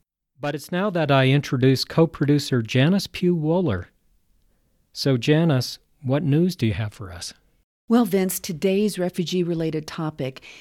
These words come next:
Speaker 2: is about a devastating desert locust upsurge that's occurring right now in Ethiopia, Kenya, Somalia, as well as seventeen other of the poorest countries in the world. The upsurge is the worst situation for Ethiopia and Somalia in twenty-five years,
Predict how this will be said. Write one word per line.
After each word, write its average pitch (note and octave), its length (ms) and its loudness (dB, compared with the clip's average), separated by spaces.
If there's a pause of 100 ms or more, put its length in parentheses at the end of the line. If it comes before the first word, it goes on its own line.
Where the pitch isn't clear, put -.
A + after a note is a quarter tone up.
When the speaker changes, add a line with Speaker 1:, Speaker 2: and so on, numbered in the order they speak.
(120)
Speaker 2:
is F3 140 -4
about D#3+ 200 -4
a C#3+ 80 -4
devastating D#3+ 960 -4
desert D#3 380 -6
locust D#3 440 -4
upsurge C#3+ 600 -4
that's E3 260 -4
occurring F3 480 -4
right D#3 220 -4
now D3+ 220 0
in C#3+ 180 -4
Ethiopia, F3 720 -2 (300)
Kenya, E3+ 400 -2
Somalia, D#3+ 720 -4 (300)
as D#3+ 140 -6
well F3+ 220 0
as E3+ 100 -2
seventeen F#3+ 560 -4
other E3 300 -4
of D3+ 140 -10
the D#3 100 -8
poorest F#3 480 -6
countries D3 540 -8
in D3+ 140 -6
the C#3+ 80 -4
world. B2+ 360 -8 (520)
The F3+ 100 2
upsurge F#3 420 -4
is D#3 180 -6
the D#3+ 120 -4
worst D#3+ 340 -6
situation E3 640 -6
for D#3 160 -6
Ethiopia E3 760 -4
and D3+ 120 -6
Somalia D#3 540 -2
in C#3+ 80 -4
twenty-five F#3 580 -6
years, F#3+ 380 -6